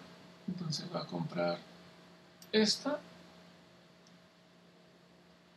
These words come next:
por dos monedas, ¿ok?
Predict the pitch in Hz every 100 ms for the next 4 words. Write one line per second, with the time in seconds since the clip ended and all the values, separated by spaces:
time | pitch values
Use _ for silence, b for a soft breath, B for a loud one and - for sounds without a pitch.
0 | - - - - - - - - - -
1 | - - - - - 170 156 156 170 170
2 | 175 156 147 139 - - 226 254